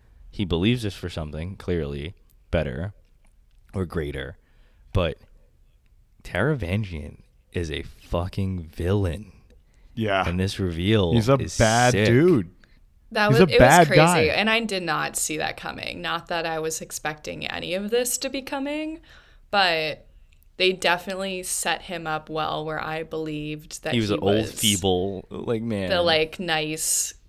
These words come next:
Speaker 3: king character. Yeah.
Speaker 2: Not all there. I mean, think back to the, like, dinner or lunch that Shallan and Yasna had with him.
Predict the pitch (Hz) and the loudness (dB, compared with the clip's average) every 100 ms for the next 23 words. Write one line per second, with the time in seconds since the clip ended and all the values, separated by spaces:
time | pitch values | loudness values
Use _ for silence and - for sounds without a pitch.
0 | - 196 165 156 156 151 151 151 151 156 | -10 -6 -6 -6 -8 -10 -10 -10 -10 -10
1 | 156 - 151 151 151 - 92 95 - - | -12 -8 -4 -4 -6 -6 -4 -4 -6 -8
2 | 190 - _ _ _ _ _ _ _ _ | -10 -14 _ _ _ _ _ _ _ _
3 | _ _ - - - 117 110 113 110 98 | _ _ -12 -10 -4 2 4 6 4 2
4 | 101 110 117 127 135 127 147 - 143 139 | 2 2 2 4 4 4 2 4 2 2
5 | 143 127 117 113 104 101 113 107 101 117 | 4 6 6 6 6 2 0 0 4 6
6 | 113 90 90 92 107 107 95 - - - | 6 6 2 4 4 4 2 -8 -12 -16
7 | - 104 95 90 - - 104 110 101 101 | -6 -2 0 -2 -6 0 2 4 4 4
8 | 98 92 90 - - 110 113 131 131 104 | 2 0 -2 -10 -10 0 4 6 6 6
9 | 92 87 85 76 71 | 4 0 -2 -4 -8